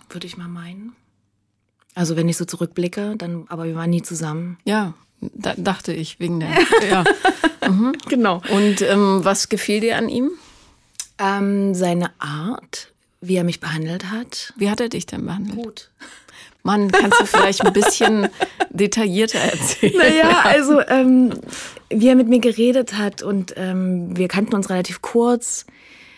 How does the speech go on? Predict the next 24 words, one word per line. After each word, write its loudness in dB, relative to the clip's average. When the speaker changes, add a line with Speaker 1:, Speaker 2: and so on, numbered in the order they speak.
Speaker 1:
und 0
er -2
war 2
irgendwie 4
so -2
voll 0
drin 4
und -6
es -8
hat -4
mich -2
beeindruckt, -2
weil 0
ich -4
das -6
bis -10
dato -6
noch -2
nicht -4
kannte. -6
Ich, -4
äh, -20
hab -2
halt 2